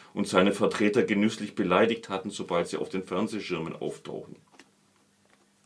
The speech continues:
Welchen riesigen Anteil an dieser Entwicklung hatte die offizielle Linke?“ Diese und andere Fragen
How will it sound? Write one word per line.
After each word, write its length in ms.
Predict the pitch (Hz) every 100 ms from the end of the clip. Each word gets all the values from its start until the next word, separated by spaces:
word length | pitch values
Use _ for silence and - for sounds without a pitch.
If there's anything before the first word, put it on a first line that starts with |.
| _ _ _ _ _ _ _ _ _
Welchen 280 | 104 117 120
riesigen 540 | 101 123 139 117 110
Anteil 400 | 87 107 104 101
an 100 | 92
dieser 280 | 95 92 95
Entwicklung 540 | 90 92 - 95 92
hatte 200 | 90 92
die 160 | 90 92
offizielle 640 | 87 - - - 87 87 -
Linke?“ 560 | 78 90 104 - - - _ _ _ _ _ _ _ _ _ _ -
Diese 260 | 120 131
und 100 | 107
andere 380 | 95 95 95 90
Fragen 600 | - 78 78 82 85 82